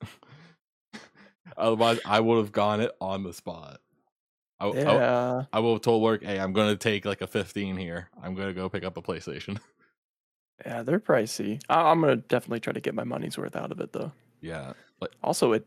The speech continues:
Speaker 2: works as a D V D player, so I've been, I have some
Speaker 1: <laughs>
Speaker 2: D V Ds I've been meaning to watch.
Speaker 1: <laughs> Oh my God. I keep forgetting that, like, D V Ds and, like, Blu-ray even exists right now. 'Cause, like,
Speaker 2: Yeah,
Speaker 1: e-,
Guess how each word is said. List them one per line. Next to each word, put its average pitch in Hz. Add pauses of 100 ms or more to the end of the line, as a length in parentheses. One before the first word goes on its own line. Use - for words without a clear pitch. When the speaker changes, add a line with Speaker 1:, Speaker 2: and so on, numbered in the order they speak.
(100)
Speaker 2:
works 135
as 117
a 101
D 120
V -
D -
player, - (180)
so -
I've 107
been, 113
I 135 (280)
have 135
some -
Speaker 1:
<laughs> -
Speaker 2:
D 135
V 131
Ds 139
I've 135
been 139
meaning 139
to 139
watch. -
Speaker 1:
<laughs> 143
Oh 123
my 104
God. - (1000)
I 107
keep 127
forgetting 104
that, 92
like, 90 (1000)
D 90
V 92
Ds 85
and, 82
like, 73 (120)
Blu-ray 80 (320)
even 80
exists 76
right 71
now. 76 (680)
'Cause, 120
like, 190
Speaker 2:
Yeah, 202
Speaker 1:
e-, -